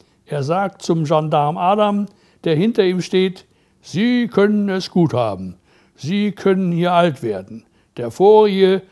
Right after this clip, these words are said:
stänkerte zu viel herum, das bekommt keinem.“ „Wir werden sehen“, sagte Adam vorsichtig. „Was heißt sehen? Da hat dieser Adam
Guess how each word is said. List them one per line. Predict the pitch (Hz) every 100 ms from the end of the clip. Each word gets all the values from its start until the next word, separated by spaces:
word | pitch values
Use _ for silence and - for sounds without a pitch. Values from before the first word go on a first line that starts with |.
| _
stänkerte | - - 214 233 233 196 175
zu | 214
viel | 175 202 190
herum, | 175 180 185 185 _ _ _ -
das | 185 175
bekommt | - 220 202 170 127 -
keinem.“ | 135 120 104 98 98 92 _ _ _ _ _ _ _ _ _ -
„Wir | 180 190
werden | 226 240 240
sehen“, | 247 254 247
sagte | 190 170 143 - 165
Adam | 147 143 131
vorsichtig. | 117 147 131 135 117 - 101 - _ _ _ _ _
„Was | - 180 -
heißt | 214 226 -
sehen? | 277 349 359 170 117 _ _ _ _
Da | - 160
hat | 185 247 -
dieser | 240 226 196 190 196
Adam | 180 220 269 262 247